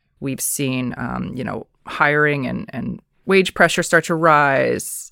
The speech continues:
And we started to see cracks in the armor, right? And you wrote this article in September of last year, September twenty twenty-one, titled,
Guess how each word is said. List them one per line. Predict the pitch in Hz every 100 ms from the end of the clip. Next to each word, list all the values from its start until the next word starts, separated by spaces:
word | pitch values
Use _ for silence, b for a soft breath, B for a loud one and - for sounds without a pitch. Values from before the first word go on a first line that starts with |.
| _
And | 135
we | 139
started | - 156 143 127
to |
see | 123 -
cracks | - - - -
in | 120
the | -
armor, | - - -
right? | 143 131 156 _ _ _ _ _ -
And | 156
you | 170 233 220 196
wrote | 175 160
this | 147 -
article | 175 185 160 135 131 -
in | 135 131 123
September | - - 170 160 147
of | 131
last | 139 127 -
year, | 131 110
September | - - 131 139
twenty | - 139
twenty-one, | 131 135 127 123 113
titled, | - 127 131 127